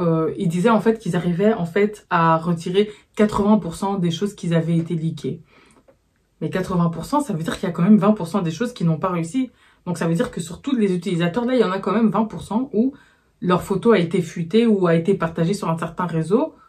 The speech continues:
mais ils n'ont pas réussi, en fait, à faire en sorte que ça soit retiré complètement de, de ce réseau-là, en fait. Ça laisse une trace, en fait. Imagine maintenant, dans quelques années, tu décides, en fait, d'arrêter. Vous voyez ce que je veux dire ?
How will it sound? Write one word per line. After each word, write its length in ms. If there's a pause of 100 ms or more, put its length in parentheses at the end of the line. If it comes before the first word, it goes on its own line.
(560)
mais 360 (340)
ils 120
n'ont 180
pas 140
réussi, 320
en 80
fait, 240
à 80
faire 220
en 60
sorte 220
que 120
ça 120
soit 280 (200)
retiré 480
complètement 460
de, 200
de 140
ce 160
réseau-là, 380
en 100
fait. 260 (1080)
Ça 360
laisse 320
une 140
trace, 320
en 80
fait. 280
Imagine 340 (120)
maintenant, 240
dans 160
quelques 380
années, 260
tu 200
décides, 360
en 100
fait, 140
d'arrêter. 600
Vous 280
voyez 140
ce 80
que 80
je 80
veux 120
dire ? 320